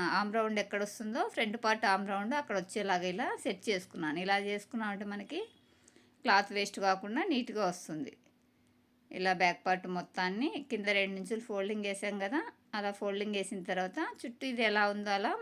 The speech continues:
మార్కింగ్ వేసుకోవాలి. ఈ కింది సైడ్లో ఇది సేఫ్ బెల్ట్ల కోసం ఇలా ఫోల్డింగ్ పెట్టాను. అలానే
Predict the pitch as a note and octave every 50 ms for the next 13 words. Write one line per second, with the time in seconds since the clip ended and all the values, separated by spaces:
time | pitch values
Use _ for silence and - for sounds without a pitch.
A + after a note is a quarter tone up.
0 | G4+ C4+ G#3+ G3 - - G#3 F#3 F3+ D#3 C#3+ - - - - D3 C#3 C3+ C3+ -
1 | - - _ _ _ _ _ _ _ _ _ _ _ _ _ _ _ - - F#3
2 | F#3 A#3 A3 G#3 G3+ G#3+ - G#3+ G#3+ G#3+ B3 C4 E4 B3 B3+ D4+ G4 G#4 - -
3 | A#3+ G#3+ G3 F#3+ G3+ G3 G3 G#3 F#3+ F#3+ F#3+ F#3+ F#3+ F3+ F3+ - A3 A3+ C#4+ A4+
4 | A#4+ A#4 - - _ - - G#3+ G#3 G#3 G#3 G#3 A3 G3+ G3 F#3+ G3 G3 F#3 F3
5 | D#3 - - C#3+ C3+ - - - - - - - - - _ - - - _ -
6 | - G3 G3 G3+ G#3+ B3